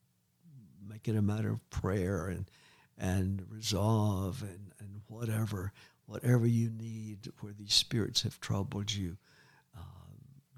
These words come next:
draw strength from the Lord and be victorious in these areas. And, uh, the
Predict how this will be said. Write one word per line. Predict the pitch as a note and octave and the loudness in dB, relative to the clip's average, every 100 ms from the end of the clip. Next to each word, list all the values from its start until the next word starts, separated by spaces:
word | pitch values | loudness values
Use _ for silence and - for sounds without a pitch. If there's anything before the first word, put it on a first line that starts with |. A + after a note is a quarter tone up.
| A2+ | -4
draw | G2 G2+ | 0 2
strength | G#2 - A2+ A2+ A2 | 0 2 4 4 4
from | A2 | 2
the | G#2 | 2
Lord | G#2 A2 G#2+ G#2 G#2 - - _ _ _ _ - | 0 -8 -10 -10 -12 -14 -20 _ _ _ _ -4
and | F#2+ F#2 F#2+ | 2 2 2
be | G2 G#2+ G2 - _ _ _ _ - | -2 -10 -14 -20 _ _ _ _ -6
victorious | - - - - A2 G#2 G2+ G#2 - | -6 -4 -6 -4 -4 -6 -4 0 2
in | G#2+ G#2+ | 4 2
these | G#2+ G#2+ - | 0 -4 -2
areas. | F#2+ G2 F#2+ F#2+ F#2+ - - - - _ _ _ _ _ _ _ _ F#2+ | 0 -2 -4 -6 -8 -2 -2 -2 -8 _ _ _ _ _ _ _ _ -4
And, | F#2+ F#2+ F#2 F#2 | -2 0 -2 -4
uh, | F2 F2 F#2+ _ _ _ _ F3 C#3+ | -4 -6 -8 _ _ _ _ -20 -20
the | - | -20